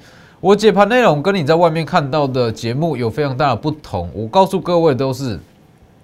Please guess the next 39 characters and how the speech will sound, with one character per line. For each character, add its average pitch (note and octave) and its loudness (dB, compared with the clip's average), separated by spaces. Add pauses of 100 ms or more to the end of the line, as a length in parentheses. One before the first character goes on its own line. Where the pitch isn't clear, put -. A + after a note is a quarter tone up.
(460)
未 F#3 0
来 B2 0
可 G2+ -6
能 G2 -6
会 A2+ -6
发 B2 -2
生 A2+ -6
的 F#2+ -6
状 E2+ -8
况。 E2+ -12 (460)
好， G#2+ 4 (400)
那 C4 4
以 G#3 4
现 A#3+ 2
阶 A#3+ 2
段 A#3 0
指 A#2+ -6
数 F3+ -2
来 B2+ 4
讲， G#2+ -2 (560)
我 D#3+ 2
先 C4 4
帮 A#3+ 4
各 A3+ 6
位， F3+ 6 (1300)
我 B2+ 0
回 D3 6
答 D#3+ 4
一 - 4
个 D#3+ 2
问 D3+ 2
题， A2+ -4
在 B2 -6
这 D#3+ 2
里， E2+ -2 (840)
你 C#3 -6
去 F#3 -2
看 G3+ 4
哦， A#2 0